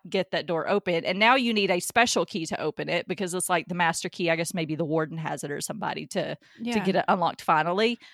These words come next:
Speaker 1: But none of the guards that they had have that key, obviously.
Speaker 2: Yeah.
Speaker 1: So now everybody's trapped in the main cell house, basically. Like, all these freed
Speaker 2: Mm.
Speaker 1: inmates, these
Speaker 2: With all their
Speaker 1: guards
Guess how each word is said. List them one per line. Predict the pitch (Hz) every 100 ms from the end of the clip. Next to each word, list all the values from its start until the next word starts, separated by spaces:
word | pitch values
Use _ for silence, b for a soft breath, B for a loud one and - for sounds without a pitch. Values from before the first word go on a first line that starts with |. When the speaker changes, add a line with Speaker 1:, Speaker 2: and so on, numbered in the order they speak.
| B 180
Speaker 1:
But | 226 -
none | 220 220 214
of | 208
the | 208
guards | 196 180
that | 196 180
they | 170
had | 175 160 151 151 151 _ _
have | 180 165
that | 156 156
key, | - 262
obviously. | 160 151 - - - - 190 _ _
Speaker 2:
Yeah. | 233 - 220 _ B B B -
Speaker 1:
So | - 240
now | 233 247
everybody's | 233 214 208 214
trapped | - 185 175 202
in |
the | 185
main | 175 165
cell | 165 156
house, | 147 151
basically. | 160 - - - 76 - - -
Like, | 170 -
all | 180
these | - - -
freed | 202 196
Speaker 2:
Mm. | 175
Speaker 1:
inmates, | 175 170 165 - -
these | 185 -
Speaker 2:
With |
all | 165 156
their | 156
Speaker 1:
guards | 226 226 220